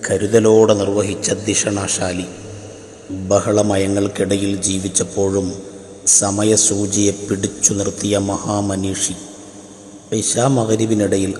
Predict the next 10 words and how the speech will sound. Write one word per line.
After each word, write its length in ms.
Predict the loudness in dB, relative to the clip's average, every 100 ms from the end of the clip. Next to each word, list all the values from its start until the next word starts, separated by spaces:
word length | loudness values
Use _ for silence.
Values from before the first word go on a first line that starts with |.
| -4
ആരോടും 560 | -2 2 4 4 4
സംസാരിക്കാൻ 840 | 0 -2 -2 0 0 0 -2 -2 -2
ഇഷ്ടപ്പെടാത്ത 600 | -2 -6 -4 -2 -2 -2
ശൈലി. 480 | -2 -2 -4 -8 -8 -12 -18 -18 -18 -18 -20 -20 -12
വാങ്ക് 420 | -6 -2 -2 0 0
വിളിച്ചാൽ 460 | 2 0 2 0
പിന്നെ 300 | 0 0 0
ദുനിയവിയായ 760 | 0 -2 0 0 0 0 0 0 -2
കാര്യങ്ങൾ 380 | -2 -2 -2
ചിന്തിക്കാതെ 720 | -2 -4 -4 -6 -2 -2 -2